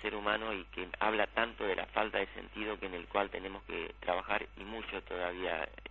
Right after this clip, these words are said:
La, la, la paz se construye desde la, desde el interior, desde, desde el sentimiento, desde el pensamiento, desde el corazón. Obviamente que siempre tiene que traducirse esto en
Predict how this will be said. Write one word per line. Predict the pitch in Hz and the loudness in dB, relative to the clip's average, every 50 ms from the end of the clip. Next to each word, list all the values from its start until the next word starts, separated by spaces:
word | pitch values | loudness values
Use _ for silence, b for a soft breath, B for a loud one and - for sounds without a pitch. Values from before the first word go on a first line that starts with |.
| - 95 | -4 0
La, | 101 104 92 | 2 4 4
la, | 85 110 107 104 | 4 4 4 4
la | 98 98 98 95 92 92 90 85 - - | 4 4 4 4 4 4 4 2 2 2
paz | - 127 131 - | 2 2 2 2
se | 131 123 | -2 -2
construye | - 107 101 104 110 120 113 110 107 107 92 | -2 -2 -2 -2 -4 -4 -2 0 0 0 0
desde | 85 95 95 - 87 | -2 -4 -4 -4 -2
la, | 90 85 82 - - - - B B B B B B B | 0 0 0 -2 -4 -8 -12 B B B B B B B
desde | - 107 107 | 0 2 4
el | 104 107 | 4 2
interior, | 101 98 98 101 101 120 135 143 143 135 117 | 2 2 0 2 4 6 6 8 8 6 4
desde, | 104 110 104 - - - 101 95 87 - - - | 2 -2 -2 -4 -8 -6 -4 -4 -4 -6 -10 -8
desde | 95 98 92 98 | -6 -4 -4 -4
el | 92 - | -6 -6
sentimiento, | 104 90 - - 95 104 117 127 131 123 117 | -8 -8 -6 -6 -4 0 0 0 0 0 -2
desde | 110 101 90 | -4 -4 -4
el | 87 | -6
pensamiento, | - 92 90 - - 87 95 104 117 127 131 127 - - 113 - B B B B B B B B B | -6 -6 -6 -4 -4 -4 -2 0 0 0 0 -2 -2 -2 -2 -2 B B B B B B B B B
desde | - 107 107 104 | -2 0 0 0
el | 98 - | 0 2
corazón. | - 104 98 98 104 - - 127 135 139 135 - B B B B B B B | 4 6 6 6 4 4 2 2 2 2 2 -2 B B B B B B B
Obviamente | 104 113 117 123 120 117 127 131 123 - 107 | 8 8 8 8 6 4 2 0 -2 -2 -2
que | 95 92 - | -2 -2 -2
siempre | - 117 117 107 - 98 | -2 -4 -2 -2 -2 -4
tiene | - - 104 104 98 92 | -4 -4 -4 -4 -4 -4
que | 101 | -4
traducirse | - - - 90 87 87 92 - - 104 101 - - 90 98 | -4 -2 -2 -2 -2 -2 -6 -6 -6 -6 -6 -4 -4 -4 -4
esto | 98 - - 95 | -4 -4 -8 -8
en | 95 | -8